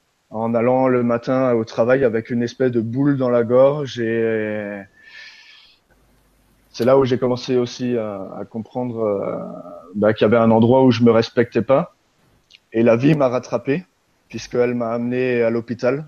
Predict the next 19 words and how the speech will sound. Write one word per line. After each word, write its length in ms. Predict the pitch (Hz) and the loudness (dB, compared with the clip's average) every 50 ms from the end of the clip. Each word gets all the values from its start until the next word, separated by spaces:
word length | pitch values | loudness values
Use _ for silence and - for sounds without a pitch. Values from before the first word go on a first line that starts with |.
| 143 - | -16 -20
Je 160 | 120 107 120 | -16 -14 -14
suis 220 | 113 - - 123 | -12 -10 -12 -10
tombé, 440 | - 131 123 120 117 127 127 131 131 | -6 -6 -6 -2 -2 0 0 2 2
euh, 480 | 127 120 113 110 107 107 104 101 101 98 101 _ _ _ _ _ _ - - - _ _ _ _ - | 0 0 0 -2 -2 -4 -4 -6 -8 -10 -12 _ _ _ _ _ _ -20 -20 -20 _ _ _ _ -8
voilà, 180 | - 104 117 120 | -2 0 0 0
de 120 | 117 120 | 0 0
deux 160 | 107 127 127 | 0 0 0
mètres, 340 | 131 135 135 131 135 - - | 2 2 2 2 0 -2 0
euh, 720 | 120 113 113 110 110 110 107 107 107 107 107 104 107 107 | 0 2 2 0 0 0 0 0 0 0 0 0 -2 -2
de 120 | 110 113 120 | -2 0 0
haut. 260 | 120 123 127 165 202 _ _ _ _ _ _ _ _ _ _ _ - _ _ _ _ _ _ _ - | 2 2 2 0 -2 _ _ _ _ _ _ _ _ _ _ _ -20 _ _ _ _ _ _ _ -12
Euh, 260 | 98 98 101 107 104 98 | -8 -6 -4 -4 -4 -4
voilà, 200 | 95 101 107 113 | -4 -2 -2 -2
je 140 | 113 - | -4 -6
me 40 | 110 | -10
suis 200 | 104 - - 101 | -10 -10 -10 -4
cassé 400 | - 113 107 - - 117 117 117 | -2 -2 -2 -2 -2 -2 -2 0
le 240 | 113 107 107 107 104 | 0 0 0 0 -2
poignet. 1080 | - - 110 110 110 120 123 131 139 143 139 139 139 135 135 135 135 135 135 131 127 | -2 -2 -2 -2 0 2 2 4 4 4 4 4 4 4 4 4 2 2 0 -4 -6